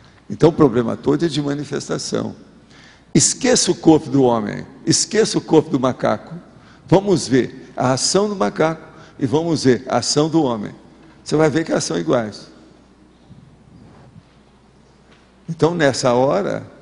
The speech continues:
como é que faz? É isso aí que eu estou falando. Agora, esse auto-revezamento que nós estamos falando aqui já é um nível que não dá mais, né? O simiesco, o primata,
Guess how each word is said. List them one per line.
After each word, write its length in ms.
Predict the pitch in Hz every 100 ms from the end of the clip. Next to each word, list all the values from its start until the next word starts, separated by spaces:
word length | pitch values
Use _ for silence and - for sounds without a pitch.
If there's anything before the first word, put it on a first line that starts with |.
| - - _ _ _ _ _ _ _ _
como 120 | - 107
é 60 |
que 40 | -
faz? 360 | 90 - - - _ _ _ _ _ _ _ - _ _ _ _ _ _ -
É 100 | 127
isso 280 | 143 - 139
aí 160 | 139
que 100 | 220
eu 60 | -
estou 180 | - -
falando. 480 | 262 185 92 - - - - - _ _ _ _ _ - - - - -
Agora, 280 | 117 131 151
esse 220 | - 156
auto-revezamento 680 | 156 131 135 135 123 117 107
que 60 | 101
nós 140 | 104
estamos 180 | 120 107
falando 300 | 110 104 104
aqui 280 | 101 - 85
já 220 | 110 110
é 80 | 131
um 100 | 135
nível 580 | 123 139 160 156 107 113 - - - - -
que 100 | -
não 180 | 131 139
dá 140 | 143 160
mais, 340 | 123 120 110
né? 220 | 123 113 - - - - - -
O 80 | 131
simiesco, 960 | - 160 156 143 143 - - - 95 - - - - _ - - - - - - - - -
o 80 | 110
primata, 800 | 131 131 135 143 - 110 104